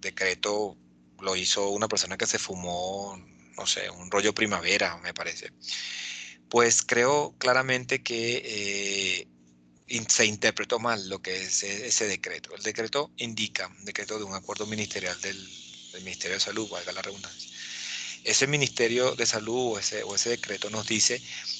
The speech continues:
que los cuerpos cuando no son identificados deben ser donados o cremados pasados los treinta días. Entonces, eso generó en un momento, no sé si una solución, porque actualmente es un problema.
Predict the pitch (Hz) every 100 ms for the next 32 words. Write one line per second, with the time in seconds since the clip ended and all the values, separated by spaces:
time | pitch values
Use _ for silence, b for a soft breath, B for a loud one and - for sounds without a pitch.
0 | B - 113 110 - 120 156 151 123 113
1 | 110 127 127 127 127 127 - 135 110 95
2 | 98 101 101 110 104 107 113 113 110 113
3 | 123 123 120 110 113 113 107 90 98 101
4 | 92 87 95 90 - - - - B B
5 | B B B B - - 101 101 104 -
6 | 123 120 - - - - 113 - - 123
7 | 120 113 104 101 92 95 104 135 - -
8 | 98 95 95 101 104 104 107 - 76 82
9 | - 107 - 98 98 - 104 104 - 101
10 | 95 - 95 101 135 151 B B B -
11 | 113 107 113 104 120 127 107 92 85 80
12 | 78